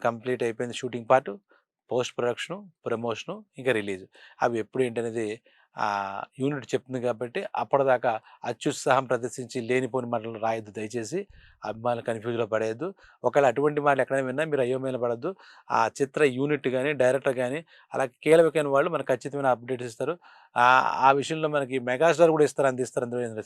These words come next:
సందేహం లేదు. కాబట్టి ఏం కన్ఫ్యూజ్ అవ్వద్దు. ఒక విశ్వంబర సినిమా మనకి సెప్టెంబర్లో, ఆ, మనకి వస్తుందని హండ్రెడ్ పర్సెంట్ మనం నమ్మచ్చు. అది కూడా మనందరికీ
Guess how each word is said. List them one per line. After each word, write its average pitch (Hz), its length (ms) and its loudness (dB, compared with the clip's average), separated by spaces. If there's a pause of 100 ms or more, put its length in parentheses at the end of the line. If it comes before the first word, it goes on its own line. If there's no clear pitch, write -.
సందేహం 117 300 0
లేదు. 113 200 -2
కాబట్టి 113 280 0 (500)
ఏం 123 180 -4
కన్ఫ్యూజ్ 127 300 -2
అవ్వద్దు. 170 320 -4 (360)
ఒక 113 140 0
విశ్వంబర 131 560 0
సినిమా 135 340 -8 (420)
మనకి 110 260 -10 (120)
సెప్టెంబర్లో, 131 640 -2 (520)
ఆ, 110 260 -6 (120)
మనకి 110 280 -4 (340)
వస్తుందని 135 580 -6 (240)
హండ్రెడ్ 165 260 -2
పర్సెంట్ 135 300 0
మనం 117 180 -6
నమ్మచ్చు. 113 320 -6 (540)
అది 117 200 -2
కూడా 151 260 4
మనందరికీ 143 680 0